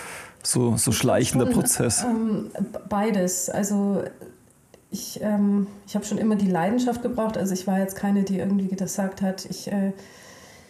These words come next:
Speaker 2: ich gehe und mach die Banklehre und, äh, oder werd Lehrer, damit ich einen sicheren Job hab. Nichts gegen Lehrer, nichts gegen Banker, aber, ähm,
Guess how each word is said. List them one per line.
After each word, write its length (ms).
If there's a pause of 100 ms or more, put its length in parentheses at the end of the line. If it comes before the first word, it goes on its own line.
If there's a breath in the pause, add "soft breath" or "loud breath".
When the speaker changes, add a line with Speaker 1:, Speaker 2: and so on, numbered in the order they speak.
(460 loud breath)
Speaker 2:
ich 200
gehe 320
und 120
mach 160
die 120
Banklehre 800
und, 480
äh, 360 (680)
oder 360
werd 200
Lehrer, 320
damit 260
ich 60
einen 100
sicheren 360
Job 280
hab. 380
Nichts 240
gegen 180
Lehrer, 280
nichts 280
gegen 220
Banker, 340
aber, 360
ähm, 480